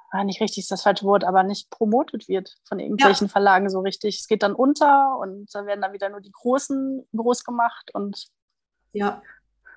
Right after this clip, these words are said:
Speaker 2: Das muss man, sollte man immer wieder auch, ähm,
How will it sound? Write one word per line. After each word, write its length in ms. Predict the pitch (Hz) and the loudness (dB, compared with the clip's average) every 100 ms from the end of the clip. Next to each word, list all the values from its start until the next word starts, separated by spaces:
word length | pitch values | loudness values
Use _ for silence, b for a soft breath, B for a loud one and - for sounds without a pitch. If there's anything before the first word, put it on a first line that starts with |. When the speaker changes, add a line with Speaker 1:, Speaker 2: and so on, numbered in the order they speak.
| b b b | b b b
Speaker 2:
Das 180 | 247 254 | 4 4
muss 140 | 302 | 6
man, 180 | 285 254 | 6 6
sollte 220 | 262 254 | 6 6
man 300 | 233 214 214 B B | 6 4 0 B B
immer 260 | 269 269 247 | 4 4 6
wieder 320 | 247 233 214 | 6 4 4
auch, 360 | 214 208 - 254 233 208 | 2 0 -4 -14 -10 -4
ähm, 380 | 208 202 202 | -2 -2 -6